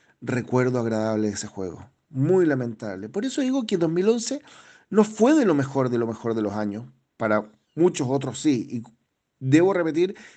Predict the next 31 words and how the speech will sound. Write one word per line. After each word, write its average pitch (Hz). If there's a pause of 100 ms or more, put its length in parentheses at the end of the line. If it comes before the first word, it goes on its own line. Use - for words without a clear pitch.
que 143
hay 135
varios 165
juegos 139
que 127
no 131
jugué 123
de 120
este 123
año. 107 (840)
El 147
Lancaster, 208
por 165
ejemplo, 175
sacado 120
por 110
Queen 143
Games, 147
me 113
fascinó, 101 (100)
me 120
fascinó. 101 (760)
Tenía 180 (380)
la 147
pinta 233
de 156
un 123
wargame, 196 (160)
pero 139
es 139
un 165